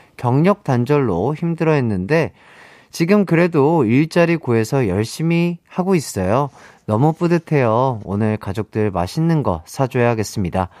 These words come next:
첫 월급 축하해주세요." 해주셨는데요. 어휴, 너무나 축하드립니다. 야, 첫 월급 너무나 행복하실 것 같아요. 아, 뭔가 내가 어른이 된 것 같고, 어, 정말 뿌듯하고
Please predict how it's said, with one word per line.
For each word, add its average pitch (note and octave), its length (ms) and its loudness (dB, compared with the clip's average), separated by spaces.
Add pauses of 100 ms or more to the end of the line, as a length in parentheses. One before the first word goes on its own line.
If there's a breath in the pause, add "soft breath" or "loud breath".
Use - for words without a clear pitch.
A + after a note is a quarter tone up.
(340 loud breath)
첫 G#3+ 260 2
월급 C#3 480 0
축하해주세요." D#3 1080 2
해주셨는데요. B2 720 -4
어휴, C#3+ 480 2
너무나 A#2+ 340 2
축하드립니다. G#2 720 -2 (1000 loud breath)
야, A2 400 0
첫 A#3 260 -2
월급 C#3+ 400 4
너무나 D#3 520 2
행복하실 G#3 600 -2
것 D#3 160 -2
같아요. G#2 760 -2
아, G2+ 180 0
뭔가 G2 240 -2
내가 F#2+ 240 -2
어른이 D#3+ 460 4
된 C3 160 2
것 A2 120 2
같고, F#2 640 -6
어, F2 220 -10
정말 F2 240 -6
뿌듯하고 A#2 720 -2